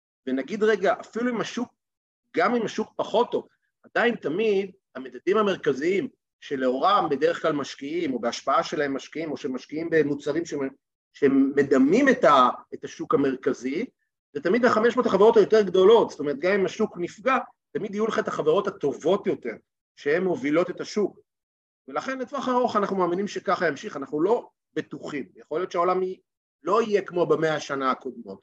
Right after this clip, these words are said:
אבל אנחנו יוצאים מנקודת מבט שזה גם מה שאנחנו מצפים. אגב, ספציפית שאנחנו מדברים היום,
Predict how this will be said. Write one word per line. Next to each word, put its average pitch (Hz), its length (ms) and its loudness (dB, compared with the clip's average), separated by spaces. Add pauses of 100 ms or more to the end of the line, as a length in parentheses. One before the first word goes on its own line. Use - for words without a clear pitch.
אבל 233 300 4 (520)
אנחנו 180 180 -6
יוצאים 175 300 -4
מנקודת 190 360 2
מבט 165 300 0
שזה 143 320 -6 (100)
גם 127 120 -2
מה 139 100 -2
שאנחנו 131 360 -12
מצפים. - 400 -12 (800)
אגב, 131 480 2
ספציפית - 420 -14 (160)
שאנחנו 165 360 2
מדברים 143 480 2
היום, 127 340 2